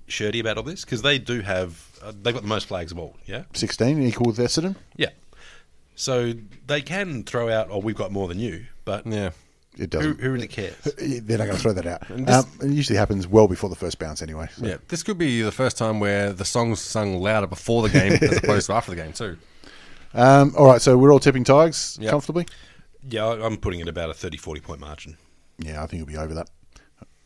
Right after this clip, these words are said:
Speaker 2: Brenton, yep, same.
Speaker 3: Uh, yeah, it'll be, uh, nineteen points.
Speaker 2: Uh, Friday night, Essendon versus Crows. I reckon this is gonna be match of the round. Um,
Speaker 3: Yeah.
Speaker 2: and I'm predicting that Essendon are gonna have a,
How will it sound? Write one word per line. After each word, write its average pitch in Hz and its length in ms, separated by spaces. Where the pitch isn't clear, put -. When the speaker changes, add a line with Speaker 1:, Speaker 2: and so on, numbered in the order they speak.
Speaker 2:
Brenton, 101 280
yep, 113 200
same. 120 180
Speaker 3:
Uh, 127 300
yeah, 107 220
it'll 101 120
be, 98 300
uh, 95 420
nineteen 101 300
points. - 340
Speaker 2:
Uh, 135 440
Friday 160 380
night, 120 240
Essendon 143 360
versus 117 260
Crows. 110 360
I 226 140
reckon 196 200
this 151 160
is - 60
gonna 135 140
be 117 80
match 107 200
of 95 60
the 95 100
round. 113 260
Um, 110 120
Speaker 3:
Yeah. 110 180
Speaker 2:
and 123 160
I'm 151 200
predicting 117 440
that 107 160
Essendon 117 400
are - 20
gonna 101 160
have 98 160
a, 98 120